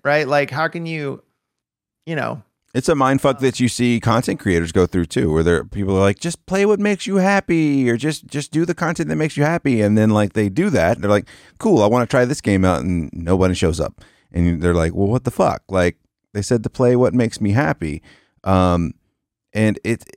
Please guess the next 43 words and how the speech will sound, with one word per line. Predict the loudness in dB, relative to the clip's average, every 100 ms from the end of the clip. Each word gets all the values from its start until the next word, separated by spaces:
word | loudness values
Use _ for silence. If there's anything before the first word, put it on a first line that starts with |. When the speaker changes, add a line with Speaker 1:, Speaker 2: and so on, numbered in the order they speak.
| _ _
Speaker 2:
what's | -18 -12 -6 -4 -2
interesting | -4 -2 0
about | 2 2
music, | 2 4 2 2 -2 -2 -6
and, | 0 0 0
and | -4 -4 -10 _ _ _ _
I'm | -4
sure | 0 2
you'll, | 2 2 0
you'll | 0 0
have | 0
some | -4
thoughts | -2 -2 -2
on | -4
this, | -4
but | -4 -6 -6 -12 _ _ _ _ _
I | -4 -2
think | -2 -2
it | 0
has | 0 0
something | 0 -4 -2 -6
to | -6
do | -6 -4
with | -4
the | -6
fact | -2 0 -2 -4
that | -4 -4 -12 _ _ _ _ _ _ -6
music | 0 2 2 0 -4 -8 _ -4
puts, | -2 -2 -8 -14 _ _ _ _ -12
especially | -4 -4 -2 0 0
in, | -2 -6 -12 -10
depending | -2 2 2
on | 4
where | 2 2
you're | 2
at | 2
in | 0
your | -2
life, | -2 0 -2 -2
puts | -4 -4
these | -6 -8
very | -4 0 2 2
important | 0 -4 -2 -2 -2 -8 -10